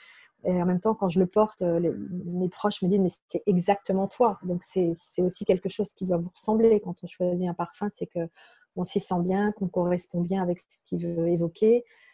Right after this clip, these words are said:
Euh, et puis, euh, après, dans, dans le choix, euh, il y a, la, comme je disais tout à l'heure, un peu l'aspect esthétique, mais heureusement que ça, ça ne suffit pas.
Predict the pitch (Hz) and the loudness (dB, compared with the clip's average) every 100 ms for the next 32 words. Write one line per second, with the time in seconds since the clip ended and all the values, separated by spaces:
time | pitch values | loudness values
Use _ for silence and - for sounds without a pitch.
0 | - 175 170 170 165 160 156 - 180 - | -4 0 2 0 0 0 0 -2 -4 -4
1 | - 214 220 175 165 160 156 156 - - | -2 4 6 6 2 0 -2 -4 -8 -16
2 | - _ - 160 170 - - 214 190 165 | -20 _ -12 -2 -2 -2 -2 2 2 -2
3 | 170 170 165 - - - 196 196 160 160 | -4 -2 -2 -4 -4 0 2 2 2 0
4 | 160 156 160 165 196 - 170 175 170 - | 0 0 -2 -4 -10 -4 0 0 -2 -2
5 | 180 175 165 170 160 - 165 - 165 208 | 0 0 -2 -4 -4 -4 -6 -4 -2 -2
6 | 190 165 175 180 180 - 156 - 160 - | -2 0 2 2 0 -4 -8 -8 -10 -10
7 | - - 156 208 | -14 -10 -4 -2